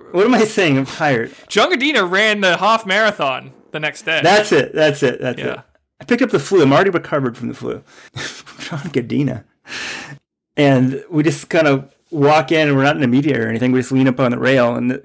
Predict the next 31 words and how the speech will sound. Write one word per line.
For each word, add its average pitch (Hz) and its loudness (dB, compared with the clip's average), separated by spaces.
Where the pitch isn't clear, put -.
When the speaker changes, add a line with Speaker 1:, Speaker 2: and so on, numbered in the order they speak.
Speaker 1:
guy 135 2
next 143 2
to 156 2
us, 139 2
<laughs> - -4
same 170 2
thing. 160 0
"Love 127 -2
the 131 -10
podcast." 123 -2
Speaker 2:
He 165 -12
said 233 2
he 208 2
ju-, 190 -2
"I 180 2
just 185 -2
listened 190 -2
to 160 0
it 147 0
driving 151 2
up 147 0
here," 127 -4
which, 131 -10
with 147 -6
his 139 -6
son, 135 -2
which 131 -14
I 139 -6
thought 139 -8
was 135 -6
like, 127 -6